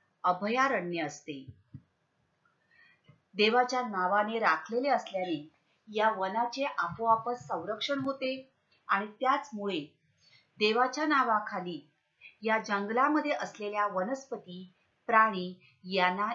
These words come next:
एक प्रकारे कवच मिळण्यास मदत होते.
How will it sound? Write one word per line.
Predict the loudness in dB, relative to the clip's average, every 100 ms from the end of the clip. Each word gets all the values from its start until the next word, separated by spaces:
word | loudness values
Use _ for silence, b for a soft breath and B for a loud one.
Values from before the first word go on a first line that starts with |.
| -6
एक | -8 -8 -6
प्रकारे | -6 -2 -2 -2 -6 -10 _ _ _
कवच | 6 6 6 0 -2 -14 _ _ _ _ _
मिळण्यास | -6 -4 0 0 -2 -6 _ _ _ _ _ -4
मदत | -2 0 -2 -2
होते. | -10 -10 -12